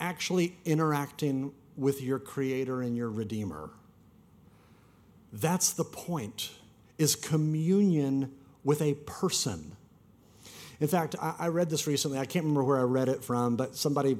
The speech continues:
said, uh, you can boil down the whole Christian life really down to two steps. Step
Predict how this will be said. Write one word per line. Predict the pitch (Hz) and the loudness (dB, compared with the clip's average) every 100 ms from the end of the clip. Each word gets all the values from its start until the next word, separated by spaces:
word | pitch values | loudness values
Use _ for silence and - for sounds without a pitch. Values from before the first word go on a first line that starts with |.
| - - | -4 -14
said, | - - 165 139 117 117 107 - - - - - | -4 0 2 4 2 -2 -8 -16 -20 -20 -16 -8
uh, | 139 | -2
you | 151 | 2
can | 175 170 | 2 2
boil | 143 123 175 185 | 0 2 2 4
down | 170 165 156 | 2 2 0
the | 143 | -2
whole | - 170 | -2 -2
Christian | 160 - 165 - 139 | -2 -2 -2 0 0
life | 135 127 135 | 2 0 2
really | 165 190 | 4 6
down | 156 135 | 4 -2
to | |
two | 78 - 135 | -4 -6 -4
steps. | - - 92 - - - - - - - - - - - - - - | -4 -4 -6 -6 -8 -6 -8 -10 -20 -20 -20 -20 -20 -20 -20 -20 -8
Step | - - 185 165 | -4 0 0 -2